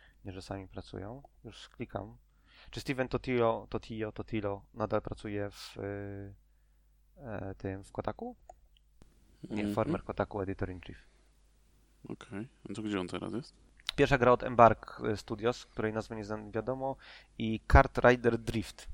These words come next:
Speaker 1: Nie wiem, co to jest, dokład-, domyślam się, że są to karty, które driftują. To są gry, o które by-, był Nexon pytany, e, podczas, e, kola inwestorskiego. A Embark Studios to są głównie uciekinierzy z,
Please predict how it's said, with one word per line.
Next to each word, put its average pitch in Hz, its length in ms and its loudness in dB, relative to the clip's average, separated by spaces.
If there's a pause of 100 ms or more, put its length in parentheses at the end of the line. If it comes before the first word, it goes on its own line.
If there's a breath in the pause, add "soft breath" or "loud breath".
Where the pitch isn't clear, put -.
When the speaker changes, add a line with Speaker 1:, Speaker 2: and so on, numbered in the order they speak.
(220)
Speaker 1:
Nie 107 120 -4
wiem, 101 160 -10
co - 140 -12
to - 120 -8
jest, 117 200 0
dokład-, 117 300 0
domyślam 117 360 -4
się, 120 120 -6
że 107 100 -6
są 110 160 -10
to - 140 -8
karty, 131 360 2
które 120 240 -4
driftują. 110 540 -8 (540 loud breath)
To 127 80 0
są - 160 0
gry, 110 180 6
o 104 40 2
które 107 200 -2
by-, 104 320 -2
był 104 320 -4
Nexon 104 320 -6
pytany, 98 560 -2
e, 101 240 -4
podczas, - 560 -10
e, 101 100 -8
kola 95 260 -2
inwestorskiego. 98 720 -6 (440 loud breath)
A 104 360 8
Embark 117 320 4
Studios 123 320 -2
to - 80 -10
są 107 140 -6
głównie 104 400 -6
uciekinierzy 98 680 -6
z, 92 200 -14